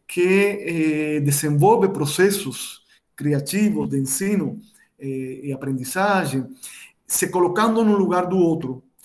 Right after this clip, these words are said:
eh, s-, eh, permitindo espaços para a diferença, permitindo espaços para as pessoas que não podem fazer teatro.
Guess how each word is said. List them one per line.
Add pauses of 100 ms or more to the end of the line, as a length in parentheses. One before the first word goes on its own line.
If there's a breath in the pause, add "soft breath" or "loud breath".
(420 loud breath)
eh,
s-,
eh,
permitindo
espaços (240)
para
a
diferença,
permitindo
espaços (380 loud breath)
para (720)
as
pessoas
que (120)
não
podem
fazer
teatro.